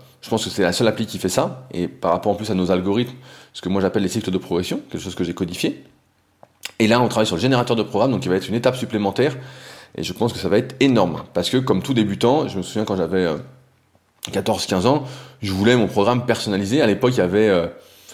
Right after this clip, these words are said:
Optiperf, je crois qu'il existait, c'est un petit logiciel, mais bon, fallait payer, je sais plus combien, donc gamin, j'avais pas de sous. Ensuite, c'était le début des coachs,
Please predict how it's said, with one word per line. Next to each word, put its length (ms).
Optiperf, 920
je 60
crois 140
qu'il 100
existait, 240
c'est 80
un 60
petit 140
logiciel, 500
mais 100
bon, 140
fallait 200
payer, 240
je 80
sais 60
plus 120
combien, 200
donc 160
gamin, 220
j'avais 140
pas 120
de 60
sous. 240
Ensuite, 240
c'était 160
le 60
début 220
des 160
coachs, 320